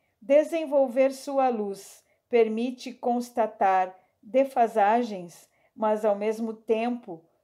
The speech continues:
tomar consciência de que é apenas uma parte do espelho de si? Se você está centrado em sua luz, todo o papel de salvador desaparece.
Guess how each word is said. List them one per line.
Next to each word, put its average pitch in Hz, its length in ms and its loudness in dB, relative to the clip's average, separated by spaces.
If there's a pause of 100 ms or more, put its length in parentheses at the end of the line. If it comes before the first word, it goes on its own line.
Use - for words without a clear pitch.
(140)
tomar 220 440 0
consciência 202 1080 -6 (360)
de 202 200 -10
que 233 320 -4
é 220 160 8
apenas 226 640 0
uma 214 240 -4
parte 233 840 -2
do 208 160 -8
espelho 202 680 -4
de 165 140 -20
si? - 460 -12 (1700)
Se - 200 -6
você 262 440 -4
está 247 420 0
centrado 208 800 -2
em 196 120 -14
sua 196 360 -6
luz, 220 520 -8 (420)
todo 269 260 0
o 262 60 -14
papel 220 500 0
de 208 100 -16
salvador 190 800 -2
desaparece. 196 1040 -4